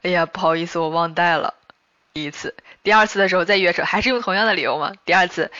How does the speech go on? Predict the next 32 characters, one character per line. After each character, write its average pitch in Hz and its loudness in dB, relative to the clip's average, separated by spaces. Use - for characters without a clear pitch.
女-， 160 -10
那 170 -4
个 151 -4
男 156 -2
生 160 -2
说 151 0
：“呃， 175 2
我 160 0
吃 214 2
掉 196 6
了。” 101 -2
然 170 2
后 180 2
第 185 -6
三 190 0
次 190 -6
说 156 0
：“我 180 2
分 214 -2
给 202 2
同 175 -6
事 208 4
了。” 151 0
第 175 -6
四 190 -4
次 185 -4
说 170 0
：“我 175 -4
又 220 4
忘 180 6
带 156 4
了。” - -4